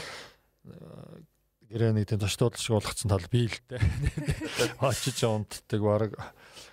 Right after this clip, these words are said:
Хөгтөө унтчих, хөгд-, хөгтөдөө унтчих, нараад унтчих нь очдог. Нэг тийм нэг зочин шиг болцсон байсан. Тэр нэг үе бол бас тийм л байт юм байл. Эцээч тэгэл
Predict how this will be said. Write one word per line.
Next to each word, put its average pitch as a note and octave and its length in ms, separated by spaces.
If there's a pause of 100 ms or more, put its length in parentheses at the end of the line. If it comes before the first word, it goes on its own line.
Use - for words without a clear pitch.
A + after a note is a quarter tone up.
(160)
Хөгтөө A2 400
унтчих, - 480
хөгд-, G#2 320
хөгтөдөө - 320
унтчих, G2+ 480
нараад G2+ 320
унтчих G2 320
нь - 240
очдог. - 400 (1040)
Нэг G2+ 80
тийм G#2 240
нэг G2 80
зочин - 240
шиг G#2 240
болцсон G2 480
байсан. G2 240
Тэр G#2 320
нэг G#2+ 80
үе G2+ 160
бол - 240
бас - 160
тийм G#2+ 240
л F#2+ 80
байт - 240
юм F#2 160
байл. F2+ 240
Эцээч - 320
тэгэл G2 320